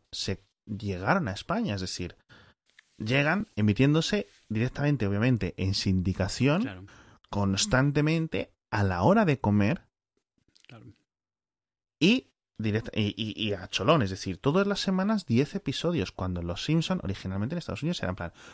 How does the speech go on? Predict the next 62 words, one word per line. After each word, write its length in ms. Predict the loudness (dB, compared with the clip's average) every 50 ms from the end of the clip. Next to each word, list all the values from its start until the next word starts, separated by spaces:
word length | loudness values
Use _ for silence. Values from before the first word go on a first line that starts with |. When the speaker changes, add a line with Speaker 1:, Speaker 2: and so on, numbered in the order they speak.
| -10 -2
Speaker 1:
los 300 | 2 4 4 4 2 2
domingos 440 | -2 -2 0 0 0 0 -2 -4 -4
por 200 | -4 -4 -4 -4
la 120 | -4 -4
noche. 280 | -4 -4 -4 -4 -4 -6
Speaker 2:
Sí, 40 | -6
semanales, 360 | -8 -8 -8 -8 -8 -8 -2 0
Speaker 1:
Cuando 320 | 2 2 2 2 4 4
Speaker 2:
sí. 40 | 4
Speaker 1:
eso 160 | 4 4 2
se 100 | 2 4 2
adaptó 300 | 2 0 0 2 2 2
a 60 | 2
España, 680 | 2 0 -2 -2 0 0 2 2 0 0 -2 -4 -4 _ _ _ -20 -20 -20 -16
fue 240 | -12 -6 -2 -2 0
súper 340 | 0 -2 -2 0 0 0 0
raro, 140 | 0 0 0
era 80 | 0
en 100 | 0 0
plan 180 | 2 0 0 0
como, 300 | 0 -2 0 0 -2 -2 -6 -14 -20 -20 -20 -14 -6
"Guau, 440 | 0 2 4 4 6 4 2 0 -2 -6 -14 -20 _ _ 0
episodios 760 | 2 2 4 4 2 2 2 4 4 4 6 6 4 4 4
nuevos 260 | 4 4 6 4 4 4
de 40 |
los 160 | 4 2 2 2
Simpson", 340 | 2 2 2 2 0 -2 -4
porque 160 | -6 -6 -6
a 40 | -6
lo 60 | -6
mejor 220 | -6 -4 -2 -2
empezaron 400 | -2 0 0 0 0 0 0 0
a 40 | 0
emitirlos 380 | 0 0 0 0 0 -2 -2 -2
cuando 200 | -2 -4 -2 -2
había 120 | -2 -2
como 220 | -2 -2 0 0 2
ya, 200 | 2 0 -2 -2 -6 -12
pues 120 | -14 -10
yo 80 | -10 -8
qué 120 | -8 -6
sé, 180 | -2 -2 -2 0
seis 220 | 0 0 0 0
temporadas 420 | 0 -2 -2 -2 -2 -4 -4 -4 -4
Speaker 2:
Claro, 140 | -4 -4 -4
Speaker 1:
o 20 |
lo 40 | -6
que 80 | -6 -6
Speaker 2:
claro. 140 | -8 -8 -8
Speaker 1:
sea, 40 | -6 -6
¿no? 160 | -8 -8 -8 -10
Speaker 2:
Tenías 260 | -8 -6 -6 -6 -4
para 140 | -4 -4 -4
emitir 200 | -2 0 2 2
Speaker 1:
Entonces 300 | 2 4 2 2 2 2
Speaker 2:
todos 20 |
los 20 | 2
Speaker 1:
era 60 | 2
en 40 | 2 2
Speaker 2:
días, 80 | 0
Speaker 1:
plan, 120 | 0 -2 -2
Speaker 2:
claro. 200 | -2 -6 -8